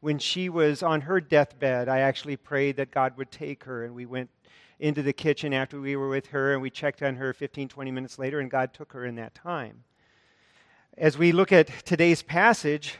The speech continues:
James gives these instructions to call for the elders and have them pray for you, anointing you with oil. And so, uh, we're going to be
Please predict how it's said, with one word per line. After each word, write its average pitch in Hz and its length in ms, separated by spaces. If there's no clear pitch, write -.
James 175 520
gives 160 220
these 151 180
instructions 156 640
to 113 80
call 151 320
for - 160
the 220 180
elders 127 600
and 143 480
have 151 280
them 175 160
pray 226 320
for - 140
you, 120 200
anointing 139 760
you 135 460
with 135 320
oil. 127 460
And 135 300
so, 147 420
uh, 139 220
we're 143 160
going 175 240
to 165 60
be 156 260